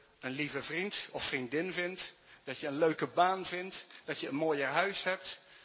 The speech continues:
dat het goed gaat met je gezondheid. Waar zoek je je vrede in? Al deze dingen zijn wankel en zijn niet de plek waarin je het zoeken moet. Als je daarin zoekt, vroeg of laat, ja, ga je huilen, want het laat je in de steek.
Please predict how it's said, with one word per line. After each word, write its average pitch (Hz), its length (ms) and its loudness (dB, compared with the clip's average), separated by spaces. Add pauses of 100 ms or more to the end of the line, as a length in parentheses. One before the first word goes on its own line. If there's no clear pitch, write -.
(140)
dat 135 140 -6
het 139 120 -8
goed - 200 -6
gaat 165 220 2
met 151 180 -2
je 147 100 -2
gezondheid. 208 640 -2
Waar 214 200 4
zoek 277 260 4
je - 160 -6
je 240 120 2
vrede 156 460 4
in? 110 220 -8 (420)
Al 277 320 4
deze 254 360 6
dingen 233 280 4
zijn 180 300 4
wankel 170 600 2 (760)
en 170 140 0
zijn 180 220 2
niet 269 180 -2
de 220 80 -2
plek - 440 2 (240)
waarin 185 380 0
je 170 100 2
het 147 160 -2
zoeken 226 380 -2
moet. 131 200 -4
Als 127 120 0
je 147 100 0
daarin 196 440 4
zoekt, 233 260 -2
vroeg 240 280 -2
of 214 160 -2
laat, 180 380 0 (1300)
ja, 147 220 -6
ga - 260 -4
je 151 140 2
huilen, 147 460 2 (260)
want 147 140 -4
het 139 120 -2
laat 160 260 2
je 147 120 -2
in 143 100 -4
de - 80 -6
steek. - 580 -4